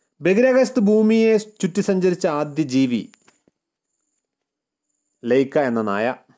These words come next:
ബഹിരാകാശ യാത്ര നടത്തിയ ഏറ്റവും പ്രായം കൂടിയ വ്യക്തി ജോൺ ഗ്ലെൻ. ബഹിരാകാശത്ത്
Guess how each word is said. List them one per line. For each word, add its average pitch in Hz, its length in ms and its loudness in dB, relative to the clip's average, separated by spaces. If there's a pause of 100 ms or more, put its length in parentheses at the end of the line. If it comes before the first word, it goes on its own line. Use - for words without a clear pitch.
(1400)
ബഹിരാകാശ 143 580 0
യാത്ര 139 240 -2
നടത്തിയ 139 340 0
ഏറ്റവും 143 240 0
പ്രായം 131 300 -4
കൂടിയ 139 200 0
വ്യക്തി 117 340 -4 (2000)
ജോൺ 135 440 -2
ഗ്ലെൻ. 123 280 -2 (1160)
ബഹിരാകാശത്ത് 127 800 -2